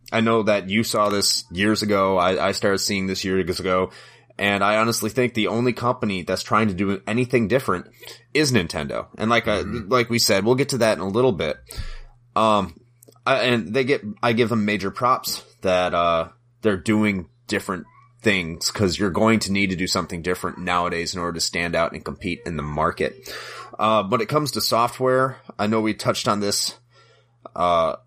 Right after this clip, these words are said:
Speaker 1: a while, while back about how we felt about modern gaming. I actually think modern gaming has gotten a lot better. I think the game quality has gotten better. I think it's gotten more diverse. I think you have better quality experiences.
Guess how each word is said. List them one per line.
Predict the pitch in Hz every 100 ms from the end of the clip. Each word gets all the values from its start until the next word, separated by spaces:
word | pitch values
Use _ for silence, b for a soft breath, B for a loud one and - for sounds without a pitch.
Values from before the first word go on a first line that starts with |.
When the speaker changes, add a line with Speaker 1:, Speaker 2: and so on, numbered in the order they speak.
| -
Speaker 1:
a | 95
while, | 104 143 123
while | 92 87 82
back | 80 78 87
about | 80
how | 90 90
we |
felt | 87 80
about | 76 76
modern | 78 78 78
gaming. | 80 78 82
I | 87
actually | 117 127 117
think | 117 104
modern | 98 92 90
gaming | 92 90 87
has | 87
gotten | 90 82
a | 87
lot | 85 73 78
better. | 87 98 113 107
I | -
think | 90
the | 80
game | 78 71 82 95
quality | - - 92 95 101 104
has | 101 95
gotten | 92 98 101 92
better. | 92 98 120
I | 87
think | 85 87
it's | 82
gotten | 95 - 92
more | 92 90
diverse. | 85 82 90 107
I | 95
think | - 92 -
you | 92
have | 95 82 - -
better | - - 98
quality | 95 104 95 87
experiences. | - - 98 104 98 113 107 -